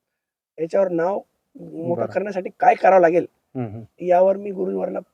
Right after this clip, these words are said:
Speaker 1: प्रश्न विचारला आणि त्यांना सांगितलं की आता हे सगळं तुम्ही बंद करा, तुमची जी आहे पुंजी ती सगळी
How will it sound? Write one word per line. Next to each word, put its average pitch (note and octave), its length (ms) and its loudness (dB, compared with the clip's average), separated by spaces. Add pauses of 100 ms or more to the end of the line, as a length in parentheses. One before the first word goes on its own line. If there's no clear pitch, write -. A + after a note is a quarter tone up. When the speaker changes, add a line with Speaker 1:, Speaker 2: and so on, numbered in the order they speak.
(220)
Speaker 1:
प्रश्न F3+ 280 -10
विचारला D#3 440 -6 (760)
आणि F3+ 120 -6
त्यांना F3+ 280 -6
सांगितलं F#3 380 -6
की F3 100 -10
आता E3+ 120 -6
हे F3+ 100 -4
सगळं F3+ 300 -8
तुम्ही F#3 240 -10 (640)
बंद F3 260 -2
करा, D#3+ 240 -6 (680)
तुमची D#3 280 -18
जी F3 140 0
आहे F3 260 0
पुंजी E3+ 420 -8
ती F3 200 -8
सगळी D#3+ 340 -10